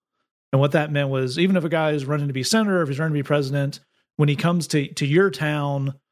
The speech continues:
the thing you're gonna ask him is, "Well, what are you gonna do to open a factory here? What are you gonna do about the schools here?" And we've seen a huge flip of that due to things like social media and things like twenty-four hour news, where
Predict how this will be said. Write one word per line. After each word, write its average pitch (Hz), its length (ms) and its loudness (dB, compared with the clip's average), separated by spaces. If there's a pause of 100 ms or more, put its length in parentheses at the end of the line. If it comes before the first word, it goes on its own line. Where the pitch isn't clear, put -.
(240)
the 139 120 4
thing 185 180 4
you're 180 140 0
gonna 156 160 -2
ask 147 360 -4
him 143 140 0
is, 131 240 -2
"Well, 135 180 -2
what 196 160 4
are 214 40 -2
you 185 60 -4
gonna 180 180 -2
do 160 280 2
to 139 160 -2
open 180 260 0
a 143 40 -4
factory 147 640 -2
here? 143 460 0
What 147 80 2
are - 20 -2
you 143 60 -4
gonna 151 100 -4
do 147 80 0
about 139 200 -2
the 139 60 -10
schools 131 540 -2 (480)
here?" 147 340 4
And 160 220 -2
we've 190 140 0
seen 214 260 -2
a 175 140 0
huge 151 640 -2
flip 370 340 -2
of 147 100 0
that 139 500 -4
due 151 140 2
to 135 320 -2 (420)
things 151 180 2
like 143 120 0
social 143 240 -2
media 226 480 2
and 156 160 -2
things 139 180 -6
like 147 120 -4
twenty-four 143 320 -2
hour 123 160 -2
news, 160 420 -2
where 135 380 -2